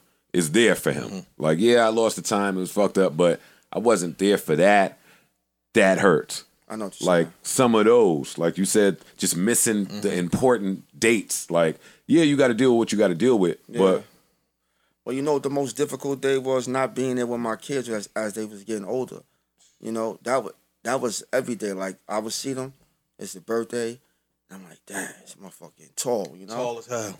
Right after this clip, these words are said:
Speaker 1: So you're going through all of that, right? And as you're balancing that,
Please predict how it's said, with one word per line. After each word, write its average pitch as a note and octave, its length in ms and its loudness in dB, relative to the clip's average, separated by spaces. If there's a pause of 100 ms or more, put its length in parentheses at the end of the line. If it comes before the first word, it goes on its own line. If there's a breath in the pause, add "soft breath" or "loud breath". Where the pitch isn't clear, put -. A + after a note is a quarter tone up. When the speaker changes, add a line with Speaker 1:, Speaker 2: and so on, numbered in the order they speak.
Speaker 1:
So G2+ 200 0
you're G2 160 2
going A2+ 340 0
through G2 320 2
all F#2+ 120 2
of F2 60 2
that, E2+ 260 2 (720)
right? F#2+ 320 2 (1800 soft breath)
And D#2+ 240 -2
as A2+ 320 2
you're G#2 160 4
balancing F2 640 0
that, D2+ 280 0